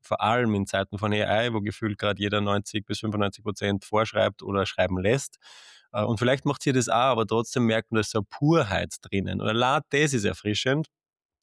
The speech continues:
ohne, äh, dran zu glauben, dass der Johannes jetzt allen die Welt erklären kann, aber es ist seine Perspektive aus seinem Leben heraus. Und, und die glaube ich da, das mag ich an dieser Stelle einfach nur so sagen. Also die kommt an, zumindest bei mir. Und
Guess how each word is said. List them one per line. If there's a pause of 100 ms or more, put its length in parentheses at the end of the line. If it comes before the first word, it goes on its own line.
(200)
ohne, (720)
äh,
dran
zu
glauben,
dass
der
Johannes
jetzt
allen
die
Welt
erklären
kann,
aber
es
ist
seine
Perspektive
aus
seinem
Leben
heraus.
Und, (180)
und
die
glaube
ich
da,
das
mag
ich
an
dieser
Stelle
einfach (180)
nur
so
sagen.
Also
die
kommt
an, (100)
zumindest
bei
mir. (1800)
Und